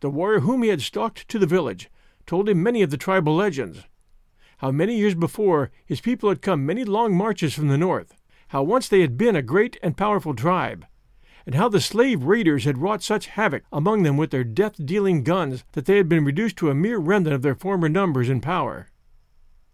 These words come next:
"They hunted us down as one hunts a fierce beast," said Busuli. "There was no mercy in them. When it was not slaves they sought, it was ivory, but usually it was both. Our men were killed and our women driven away like sheep.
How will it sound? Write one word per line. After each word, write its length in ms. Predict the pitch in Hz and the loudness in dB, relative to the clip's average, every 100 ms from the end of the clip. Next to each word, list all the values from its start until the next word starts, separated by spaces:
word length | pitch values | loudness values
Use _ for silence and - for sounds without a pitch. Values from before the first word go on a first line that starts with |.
| - | -6
"They 100 | 143 | 0
hunted 360 | 147 220 233 | 2 2 2
us 140 | 226 - | 2 0
down 360 | 185 208 226 | 0 0 0
as 120 | 190 127 | -2 -2
one 160 | 190 | 0
hunts 240 | 160 208 160 | 0 0 -4
a 60 | |
fierce 340 | - 220 220 120 | -4 -4 -2 -2
beast," 460 | 117 196 - - - _ _ | -2 -2 -4 -12 -20 _ _
said 220 | - 175 | -4 0
Busuli. 600 | 127 135 170 135 113 104 - - - _ _ _ _ | 2 0 0 -4 -6 -12 -20 -20 -20 _ _ _ _
"There 120 | 156 | 0
was 220 | 165 226 | 2 2
no 160 | 208 214 | 4 4
mercy 400 | 175 233 139 143 | 4 2 2 2
in 140 | 202 | 2
them. 260 | 143 73 57 _ _ _ _ _ _ _ _ | -2 -8 -16 _ _ _ _ _ _ _ _
When 140 | 156 | 0
it 60 | 190 | 2
was 120 | 160 | 2
not 220 | 170 220 | 2 0
slaves 440 | - - 233 240 135 | -4 0 2 2 2
they 120 | 160 | 0
sought, 260 | - 135 170 | 0 -2 0
it 80 | |
was 140 | 196 160 | -2 -2
ivory, 580 | 190 202 135 117 85 - _ _ _ | -2 0 -2 -4 -8 -16 _ _ _
but 120 | 147 | -2
usually 400 | 165 269 185 175 | 2 2 4 4
it 80 | 185 | 4
was 140 | 156 | 0
both. 460 | 113 165 143 - - _ _ _ _ _ _ _ _ _ | 0 -2 -2 -4 -18 _ _ _ _ _ _ _ _ _
Our 120 | 151 | -2
men 220 | 147 185 240 | 0 0 0
were 120 | 208 | -2
killed 500 | - 202 170 165 175 | 2 2 4 0 -4
and 120 | 170 | -2
our 60 | 156 | 0
women 320 | 156 233 175 | 2 2 2
driven 280 | 131 226 226 | 0 0 2
away 240 | 180 196 | 2 4
like 240 | 180 147 107 | 2 2 -2
sheep. 460 | 98 190 156 - | -6 -2 -4 -6